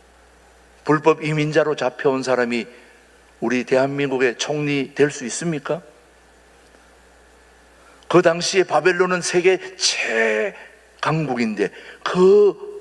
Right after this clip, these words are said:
바벨론에서 총리할 수 있다는 것은 어마어마한 일입니다. 그것도 다리오 왕과 바사 왕을 뛰어넘어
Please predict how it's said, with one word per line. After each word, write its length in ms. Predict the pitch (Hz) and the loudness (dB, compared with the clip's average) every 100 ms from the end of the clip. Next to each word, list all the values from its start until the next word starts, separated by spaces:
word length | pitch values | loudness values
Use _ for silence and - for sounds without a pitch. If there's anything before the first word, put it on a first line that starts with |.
| - - | -14 -6
바벨론에서 720 | 113 113 107 104 98 - 95 - - - _ _ _ _ _ _ _ - | -2 -2 -2 -4 -4 -6 -8 -10 -20 -20 _ _ _ _ _ _ _ -8
총리할 1300 | - 160 151 165 165 151 - - _ _ - - 127 | -4 -2 0 0 -2 -4 -14 -20 _ _ -10 -4 -4
수 280 | - 120 110 | -2 -4 -4
있다는 540 | 107 - - 98 101 98 | -8 -12 -4 -2 -2 -4
것은 220 | 143 185 - - - _ _ | -2 -4 -10 -20 -20 _ _
어마어마한 840 | 101 104 117 131 143 143 139 143 - | -4 -2 0 0 0 0 -2 -4 -10
일입니다. 500 | - 101 - - - - - - _ _ _ _ _ _ _ _ _ _ _ | -14 -16 -18 -20 -20 -20 -20 -20 _ _ _ _ _ _ _ _ _ _ _
그것도 680 | - 135 - 127 - - - - - _ _ _ _ - _ _ _ _ | -2 -2 2 0 0 -14 -20 -20 -20 _ _ _ _ -20 _ _ _ _
다리오 540 | - - 117 123 120 113 | -4 -2 0 2 4 4
왕과 500 | 107 104 104 98 95 - - | 2 -2 -4 -4 -6 -20 -16
바사 300 | - 107 - - - - _ _ _ _ _ _ _ - | -6 -4 -4 -10 -14 -20 _ _ _ _ _ _ _ -2
왕을 800 | 139 165 196 196 185 180 - - | 0 0 0 2 2 0 -14 -4
뛰어넘어 560 | 226 190 180 180 156 | 2 2 0 -4 -4